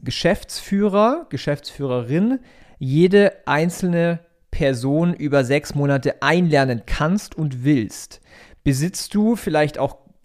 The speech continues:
die fachliche Expertise gar nicht in all diesen Bereichen? Hast du auch die nötigen Leadership-Skills, ja, Feedback geben,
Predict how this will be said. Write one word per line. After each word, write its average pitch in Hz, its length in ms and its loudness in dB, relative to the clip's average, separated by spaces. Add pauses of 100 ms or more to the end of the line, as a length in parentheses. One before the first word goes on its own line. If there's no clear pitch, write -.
die 135 420 -8
fachliche - 520 -6
Expertise 143 720 -2
gar 104 240 -4
nicht 131 220 -4
in 110 160 -8
all 113 180 -2
diesen 107 300 -6
Bereichen? 107 600 -4 (360)
Hast - 280 -4
du 160 60 0
auch 139 140 0
die 139 100 -6
nötigen 135 400 -4
Leadership-Skills, 170 1080 0
ja, 110 140 2
Feedback 170 600 -4
geben, 135 500 -2